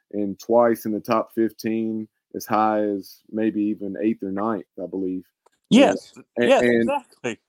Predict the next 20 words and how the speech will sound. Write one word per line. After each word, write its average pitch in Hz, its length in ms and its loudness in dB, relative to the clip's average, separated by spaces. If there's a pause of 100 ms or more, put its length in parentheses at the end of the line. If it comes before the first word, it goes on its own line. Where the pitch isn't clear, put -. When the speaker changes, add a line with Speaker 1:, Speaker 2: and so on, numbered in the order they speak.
(320)
Speaker 1:
you 113 120 -2
know, 110 60 2
I 113 140 0
mean, 117 160 -2
they, 143 160 4
they 131 180 4
beat 131 260 4
a 117 100 6
B 120 140 2
Y 120 220 6
U 123 240 2
team 113 400 -2
that 107 120 -4
was 104 400 -6
undefeated 117 600 -2
when 104 140 -6
they 104 120 -4
came 107 460 -8
to, 98 320 -6
uh, 92 40 -14